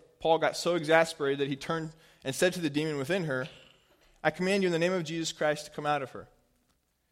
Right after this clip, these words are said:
And instantly it left her." There's power in the name of Jesus. Isn't that true? I don't, there's so many circumstances that we go through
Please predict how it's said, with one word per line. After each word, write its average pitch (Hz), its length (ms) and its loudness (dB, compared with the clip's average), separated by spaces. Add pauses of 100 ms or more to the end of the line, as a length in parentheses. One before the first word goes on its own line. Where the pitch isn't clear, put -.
(240)
And 131 80 -8
instantly 123 460 -8
it 101 120 -6
left 127 240 -4
her." 98 140 -12 (1000)
There's 240 140 -10
power 131 300 -4
in 151 60 -10
the 143 60 -10
name 143 120 -10
of 131 80 -12
Jesus. 135 280 -12
Isn't - 1500 -20
that 180 140 -6
true? 151 240 -8 (720)
I - 80 2
don't, 196 160 2 (100)
there's 185 200 0
so - 260 0
many 196 140 -2
circumstances 180 540 -4
that 147 100 0
we 156 120 0
go 151 160 2
through 165 300 -6